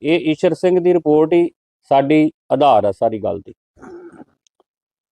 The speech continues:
ਜਿਸ ਨੂੰ ਲੈ ਕੇ ਹੁਣ ਵੀ ਪੂਰੀ ਸਿੱਖ ਕੌਮ ਚਿੰਤਤ ਹੈ। ਹੁਣ ਇਹ ਰਿਪੋਰਟ 'ਚ ਲਿਖਿਆ ਕਿ ਪੜਤਾਲ ਕਮਿਸ਼ਨ ਦਾ ਮੰਨਣਾ ਹੈ ਕਿ ਗੁਰਮਤ ਅਨੁਸਾਰ ਇਹ ਸੁਝਾਅ ਦਿੰਦਾ ਹੈ,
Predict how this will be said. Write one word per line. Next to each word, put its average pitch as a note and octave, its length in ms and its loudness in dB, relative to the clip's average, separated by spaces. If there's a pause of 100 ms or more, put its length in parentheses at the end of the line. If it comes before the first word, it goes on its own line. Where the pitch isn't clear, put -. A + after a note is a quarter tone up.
(280)
ਜਿਸ F3 340 0
ਨੂੰ A3 200 2
ਲੈ G3 180 2
ਕੇ G#3 180 0
ਹੁਣ F#3+ 220 2
ਵੀ G3 120 0
ਪੂਰੀ F#3 260 -2
ਸਿੱਖ E3+ 360 -6
ਕੌਮ D#3+ 220 2
ਚਿੰਤਤ D3+ 420 -2
ਹੈ। A2 180 -2 (340)
ਹੁਣ C3+ 140 -2
ਇਹ E3 340 2 (260)
ਰਿਪੋਰਟ D#3 340 0
'ਚ F3 100 -2
ਲਿਖਿਆ C3 360 0 (600)
ਕਿ G#3 100 4
ਪੜਤਾਲ G3 640 0
ਕਮਿਸ਼ਨ G#3+ 420 -4
ਦਾ G#3 120 0
ਮੰਨਣਾ E3 400 0
ਹੈ D3 200 -2 (920)
ਕਿ F3+ 100 2
ਗੁਰਮਤ F3 460 0
ਅਨੁਸਾਰ F3 400 2
ਇਹ F#3+ 80 2
ਸੁਝਾਅ D#3 400 0
ਦਿੰਦਾ D3+ 360 0
ਹੈ, C3+ 200 0